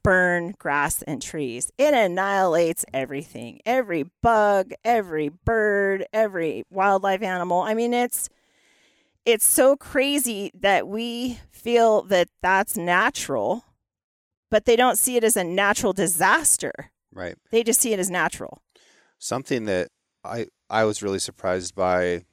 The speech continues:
Speaker 2: on my trip down there this spring is I could see all the green coming up, um, at Somers where it had burned.
Speaker 1: Mm.
Speaker 2: And when I rolled in there, I was like,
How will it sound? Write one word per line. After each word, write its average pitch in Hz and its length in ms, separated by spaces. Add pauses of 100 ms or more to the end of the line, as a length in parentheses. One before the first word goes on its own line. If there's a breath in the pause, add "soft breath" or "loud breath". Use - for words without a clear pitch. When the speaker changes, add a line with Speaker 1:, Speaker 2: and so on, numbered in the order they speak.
(140)
Speaker 2:
on 98 120
my 90 100
trip 92 220
down 90 200
there 87 140
this 87 140
spring 104 320
is 85 120
I 90 80
could - 160
see 110 260
all 95 160
the 92 100
green 101 420
coming 92 360
up, 85 340 (520 soft breath)
um, 80 360
at 92 160
Somers 95 640
where 87 160
it 85 80
had 90 180
burned. - 480 (140)
Speaker 1:
Mm. 160 480
Speaker 2:
And 85 540
when 95 180
I 90 160 (160)
rolled 95 260
in 104 140
there, 90 240
I 82 60
was - 180
like, 90 240